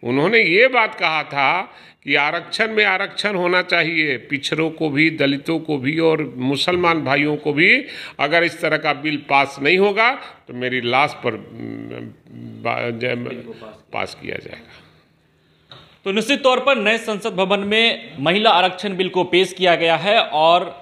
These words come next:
Speaker 2: उस वक्त से लगातार घमासान जारी है, क्योंकि कांग्रेस तो समर्थन कर रही है, लेकिन कई ऐसे छोटे दल हैं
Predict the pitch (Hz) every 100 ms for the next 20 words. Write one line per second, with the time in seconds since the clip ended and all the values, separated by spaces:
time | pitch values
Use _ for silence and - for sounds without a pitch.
0 | - _ - 185 160 180 214 - 185 107
1 | - 117 139 156 156 180 175 135 139 139
2 | 139 120 117 127 110 95 - - 196 214
3 | 240 269 269 - - _ _ _ _ _
4 | 175 202 240 277 233 220 202 - 190 180
5 | 160 170 214 214 220 - - 226 - 170
6 | 202 - 180 190 160 160 139 185